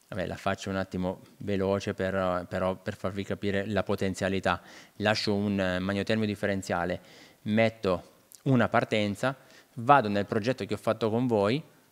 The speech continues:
schiaccio centralino abitazione, copio il quadro, torno nel nuovo tab, seleziono la linea due,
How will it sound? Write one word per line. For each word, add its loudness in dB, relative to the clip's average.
schiaccio 2
centralino 4
abitazione, -2
copio 6
il 2
quadro, -2
torno 8
nel 0
nuovo 2
tab, 2
seleziono 4
la 4
linea 2
due, 2